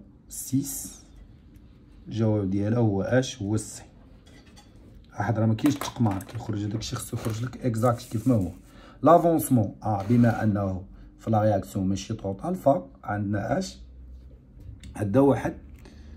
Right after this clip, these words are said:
لافونسمون ديالها اللي غنحسبو. دونك، اه، نعاود نصايب طابلو دافونسمون، اش سي او دو، اش بلس سي سيس اش سانك سي او دو موان، باش عطينا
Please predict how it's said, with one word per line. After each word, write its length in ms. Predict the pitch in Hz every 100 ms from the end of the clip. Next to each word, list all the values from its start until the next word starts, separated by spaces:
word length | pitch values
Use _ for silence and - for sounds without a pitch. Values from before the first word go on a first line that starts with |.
| - - - - - 135
لافونسمون 600 | 135 131 127 - 160 147
ديالها 260 | 120 117
اللي 120 | 143 208
غنحسبو. 520 | 156 - 110 - 104
دونك، 300 | 107 110 -
اه، 260 | 113 107
نعاود 320 | 101 98 135 110
نصايب 340 | 110 113 98
طابلو 300 | 113 104 104
دافونسمون، 760 | 98 98 101 98 127 170 247 - -
اش 380 | 113 107 - -
سي 240 | - 110
او 240 | 104 95
دو، 240 | 92 110 180 - - - - - - - - -
اش 560 | 107 123 180 - - - - - - - - - - - -
بلس 520 | 127 131 110 - - - - - - - - -
سي 380 | - - - 131
سيس 520 | 113 - 117 104 - -
اش 200 | - 110
سانك 540 | - - 110 104 - - _ - - - -
سي 260 | - - 117
او 160 | 104 95
دو 220 | 101 95
موان، 300 | 92 123 - - - - - - - - - - - - - - - - - -
باش 160 | -
عطينا 480 | - 95 127 117 110